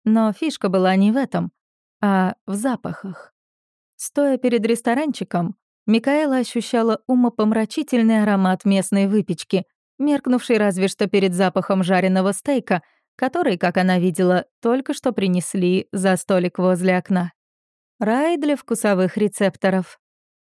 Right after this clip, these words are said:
Довольно улыбнувшись, Микаэла вошла внутрь, попутно выбрасывая в мусорку яблочные огрызки. Будто выиграв джекпот, она с наслаждением уселась за свободный столик у окна,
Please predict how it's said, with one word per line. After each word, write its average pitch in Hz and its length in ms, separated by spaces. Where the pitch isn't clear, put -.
Довольно 196 600
улыбнувшись, 196 720
Микаэла 269 480
вошла 202 400
внутрь, 202 400
попутно 262 440
выбрасывая 196 720
в 170 60
мусорку 185 760
яблочные 185 720
огрызки. 180 520
Будто 254 400
выиграв 220 420
джекпот, 214 600
она 262 260
с - 80
наслаждением 220 800
уселась 196 440
за 185 120
свободный 190 520
столик 185 460
у 190 40
окна, 226 420